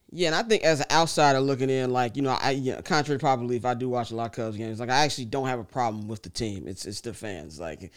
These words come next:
my mother's a diehard Cubs fan, so I gotta deal with that all, all the time. <laughs> But, but, um, so from watching them, from what I see, is like, to me, this next month is crucial. You know what I'm saying? You saw what they did in the Mets series.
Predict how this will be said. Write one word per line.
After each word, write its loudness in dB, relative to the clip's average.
my 8
mother's 8
a -2
diehard 2
Cubs -4
fan, -8
so -2
I 4
gotta 2
deal 0
with -4
that -4
all, 0
all -2
the -8
time. -4
<laughs> -20
But, 6
but, 4
um, 6
so 6
from 6
watching 6
them, 4
from 0
what 6
I 6
see, 4
is 2
like, 4
to 2
me, 6
this 4
next 4
month 2
is -6
crucial. -6
You -4
know 2
what 0
I'm -4
saying? 0
You -2
saw 6
what 6
they 4
did 2
in 4
the 2
Mets 0
series. 0